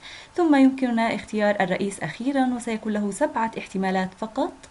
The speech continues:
لكن بأي طريقة سنحصل على تسعة ضرب ثمانية ضرب سبعة، وهذا هو، لنرى. تسعة ضرب ثمانية يساوي اثنين وسبعين، ضرب سبعة، إذن تسعة ضرب ثمانية يساوي اثنين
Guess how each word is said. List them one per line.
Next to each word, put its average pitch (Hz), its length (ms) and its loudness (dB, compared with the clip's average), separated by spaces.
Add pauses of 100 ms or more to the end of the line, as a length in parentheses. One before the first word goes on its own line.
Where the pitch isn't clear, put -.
(360)
لكن 359 300 4
بأي 254 180 2
طريقة 220 360 -4
سنحصل 208 400 -2
على 175 220 2
تسعة 262 340 -2
ضرب 226 180 0
ثمانية 208 520 0
ضرب 185 260 2 (140)
سبعة، 180 640 -2 (340)
وهذا 190 320 0
هو، 185 260 -2
لنرى. 208 640 2 (260)
تسعة 170 360 -2
ضرب 180 200 0
ثمانية 180 440 -2
يساوي 160 360 -2
اثنين 185 380 -2
وسبعين، 175 840 0 (580)
ضرب 269 380 4 (300)
سبعة، 196 880 0 (1000)
إذن 190 340 2
تسعة 185 280 -2
ضرب 180 280 0
ثمانية 180 640 0 (340)
يساوي 185 420 0
اثنين 277 500 0